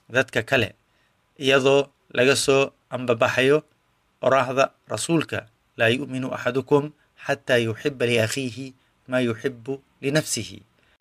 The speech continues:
Midkiina ma rumeeyo ilaa uu walaalkiisa ula jeclaado wuxuu naftiisa la jecel yahay. Wuxuu leeyahay rasuulka, "Wallaahi laa yu'min,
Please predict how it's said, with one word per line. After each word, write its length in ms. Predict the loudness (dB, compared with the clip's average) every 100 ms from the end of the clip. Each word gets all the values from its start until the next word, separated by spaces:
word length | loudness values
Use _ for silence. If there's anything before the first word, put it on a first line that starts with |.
| -4
Midkiina 540 | -4 -4 -2 2 2
ma 140 | 0 0
rumeeyo 640 | 0 2 2 4 2 0 _ _ 0
ilaa 340 | 4 4 4
uu 300 | 2 0 0 -4 _ _ -6
walaalkiisa 680 | 0 2 2 -2 -8 -6 -6 -8 _
ula 200 | -2 0
jeclaado 640 | 2 0 2 4 4 2 -8 _ -10
wuxuu 260 | -8 -6 -6
naftiisa 600 | -6 -10 -8 -6 -4 -4
la 100 | -4
jecel 260 | 0 2 2
yahay. 240 | 0 -2 -18 _ _ _ _ _ _ _ _ -2
Wuxuu 320 | 0 4 4
leeyahay 420 | 4 4 2 0
rasuulka, 540 | -2 0 -2 0 0 0 _ _ _ _ _
"Wallaahi 440 | -4 2 2 2 2
laa 160 | 2
yu'min, 440 | 2 -2 -4 -8